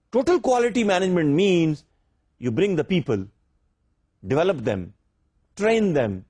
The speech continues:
motivate them, inspire them. They will bring miracles.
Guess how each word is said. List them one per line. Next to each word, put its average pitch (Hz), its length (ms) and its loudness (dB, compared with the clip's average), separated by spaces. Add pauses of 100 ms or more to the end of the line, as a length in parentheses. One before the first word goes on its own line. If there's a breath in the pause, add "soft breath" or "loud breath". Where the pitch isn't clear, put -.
(580)
motivate 208 440 0 (100)
them, 104 120 -4 (500)
inspire 113 400 -4
them. - 220 -20 (1300)
They 135 180 -2
will 120 180 -2 (920)
bring 113 220 -4
miracles. - 580 -6